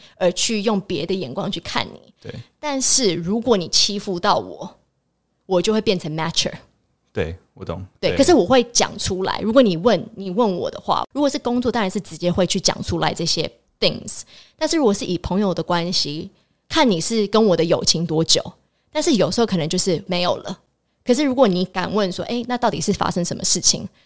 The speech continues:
Speaker 1: 我不会说，“啊，没什么。”我不是那种，我真的会很清楚的，不管是用写的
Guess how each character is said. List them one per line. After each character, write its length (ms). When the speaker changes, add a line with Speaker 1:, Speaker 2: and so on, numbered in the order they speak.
Speaker 1:
我 120
不 160
会 200
说 200
，“啊， 160
没 180
什 200
么。” 280
我 80
不 120
是 120
那 120
种， 260
我 120
真 160
的 120
会 260
很 180
清 340
楚 260
的， 280
不 80
管 140
是 100
用 140
写 380
的 120